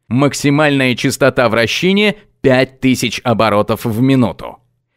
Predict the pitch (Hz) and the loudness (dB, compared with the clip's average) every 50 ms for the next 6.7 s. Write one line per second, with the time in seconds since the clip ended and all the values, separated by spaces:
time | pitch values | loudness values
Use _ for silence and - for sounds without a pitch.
0 | _ _ _ _ 139 170 - 147 139 123 117 117 107 - - 120 113 113 117 107 | _ _ _ _ -2 0 2 2 2 4 2 2 0 0 -2 -2 0 0 -2 0
1 | 120 120 123 107 131 180 170 135 101 78 69 - - _ - 170 151 139 - - | 0 0 0 2 2 0 2 0 -2 -4 -6 -10 -12 _ 0 2 2 2 0 -2
2 | 107 92 117 160 190 196 - - - - 226 220 - - 220 214 185 165 135 127 | -4 0 2 2 2 0 -4 -6 -2 -2 -2 -2 0 0 0 0 2 0 0 0
3 | 131 135 139 135 143 139 - - 85 - - 69 - - _ _ _ _ _ _ | 0 0 2 0 0 0 0 -4 -4 -4 -10 -12 -12 -14 _ _ _ _ _ _
4 | _ _ _ _ _ _ - 107 110 170 180 - 214 208 170 214 247 240 214 - | _ _ _ _ _ _ -12 -2 0 0 2 2 0 0 0 0 0 0 0 0
5 | 220 202 170 160 123 95 80 67 - _ _ _ _ _ 175 170 160 156 151 - | -2 -2 0 0 -2 -2 -4 -8 -14 _ _ _ _ _ 0 2 2 2 0 2
6 | - - - 123 101 165 147 117 98 73 62 50 - | 2 2 2 2 2 2 0 0 0 -2 -6 -10 -12